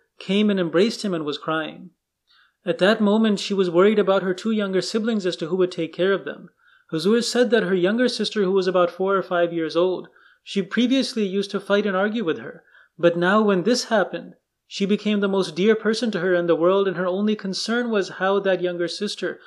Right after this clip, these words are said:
would be able to survive. So Huzur said that this applies to us as Ahmadis as well.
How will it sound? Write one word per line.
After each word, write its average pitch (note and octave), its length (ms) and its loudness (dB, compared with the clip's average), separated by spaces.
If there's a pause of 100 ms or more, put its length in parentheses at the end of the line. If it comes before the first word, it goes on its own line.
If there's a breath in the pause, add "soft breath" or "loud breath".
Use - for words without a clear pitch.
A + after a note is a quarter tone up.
(160 loud breath)
would D#3+ 120 -2
be E3+ 140 2
able E3+ 160 0
to D#3+ 80 -6
survive. D3+ 540 -6
So F3+ 200 2
Huzur F3 340 4
said A3+ 240 0
that G3+ 160 2
this G3 160 0
applies G3 380 0
to F#3+ 120 0
us G#3 200 -4
as G3 120 2
Ahmadis G3 440 0
as C#3+ 120 -6
well. E3+ 440 0